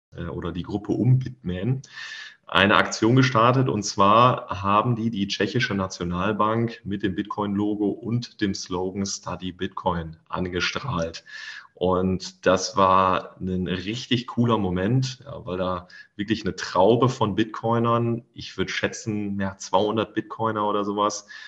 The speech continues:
ähm, wirklich vor dieser Nationalbank oder vor der tschechischen Nationalbank standen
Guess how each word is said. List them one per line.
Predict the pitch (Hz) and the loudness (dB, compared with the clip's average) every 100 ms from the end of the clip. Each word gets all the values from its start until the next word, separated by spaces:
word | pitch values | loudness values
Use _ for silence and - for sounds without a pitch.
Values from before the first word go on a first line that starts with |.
| - _ - | -20 _ -4
ähm, | 95 95 - | -4 -4 -8
wirklich | 95 101 98 | -6 -6 -2
vor | 101 | 0
dieser | 101 98 95 | 2 0 -2
Nationalbank | 92 - 87 90 98 98 98 | -4 -6 -6 -4 0 0 0
oder | 90 90 | -4 -8
vor | - 90 | -2 -2
der | 90 | 0
tschechischen | - 98 113 - | -2 -2 -2 0
Nationalbank | 98 95 92 90 95 98 92 90 | -2 -4 -6 -4 -4 -4 -6 -8
standen | - 98 107 110 107 | -2 -2 -2 -6 -6